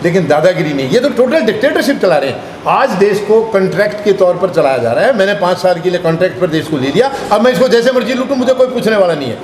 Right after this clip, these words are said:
सिस्टम नाम की कोई चीज़ आज देश में नहीं है, संवैधानिक संस्थाएं सारी ख़त्म कर दी गई हैं,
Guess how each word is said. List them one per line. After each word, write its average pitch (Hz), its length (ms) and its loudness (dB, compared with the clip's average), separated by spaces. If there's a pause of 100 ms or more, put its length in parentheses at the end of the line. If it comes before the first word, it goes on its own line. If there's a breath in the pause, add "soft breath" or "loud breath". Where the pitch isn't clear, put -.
(220 loud breath)
सिस्टम 294 420 0
नाम 262 240 0
की 277 80 0
कोई 262 140 2
चीज़ 226 240 -2
आज 214 120 -2
देश 190 200 -2
में 208 100 0
नहीं 170 240 0
है, 123 140 -4 (380 loud breath)
संवैधानिक 240 540 2
संस्थाएं 220 420 0
सारी 226 200 0
ख़त्म 247 380 -2
कर 196 120 0
दी 180 120 0
गई 165 160 0
हैं, 143 160 -2